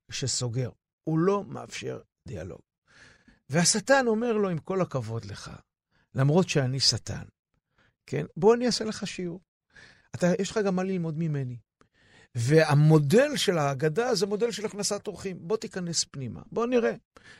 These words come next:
בוא נראה איך אתה מכניס אורחים, בוא נראה אם אתה מנהל דיאלוג. ובתנועה של הסיפור שלנו,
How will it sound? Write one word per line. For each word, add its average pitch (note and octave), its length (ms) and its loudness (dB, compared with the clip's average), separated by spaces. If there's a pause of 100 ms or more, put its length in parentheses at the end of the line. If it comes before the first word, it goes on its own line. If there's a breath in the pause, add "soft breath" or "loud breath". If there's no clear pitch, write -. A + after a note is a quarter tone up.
(100 soft breath)
בוא C4 160 10
נראה D#4 300 10
איך C4+ 140 10
אתה C4 160 6
מכניס B3+ 440 2
אורחים, G#3+ 420 -4
בוא A#3+ 160 6
נראה C4 260 2
אם C4+ 100 0
אתה A3 140 4
מנהל G3+ 400 -2
דיאלוג. F3 460 -2 (540 loud breath)
ובתנועה E3+ 640 2
של A3 160 4
הסיפור F#3 440 0
שלנו, E3+ 540 0